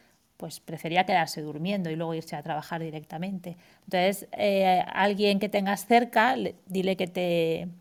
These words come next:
pinche un poquito y a lo mejor lo consigues así.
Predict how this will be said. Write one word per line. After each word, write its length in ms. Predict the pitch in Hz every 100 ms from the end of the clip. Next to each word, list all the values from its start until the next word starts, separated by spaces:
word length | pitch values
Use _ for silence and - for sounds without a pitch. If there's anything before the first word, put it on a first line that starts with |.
| _ -
pinche 340 | 208 202 -
un 80 | 190
poquito 460 | 185 180 226 220 233
y 100 | 208
a 60 |
lo 80 | 160
mejor 260 | 165 - 190
lo 120 | 180
consigues 520 | 170 175 180 165 -
así. 280 | 156 - 190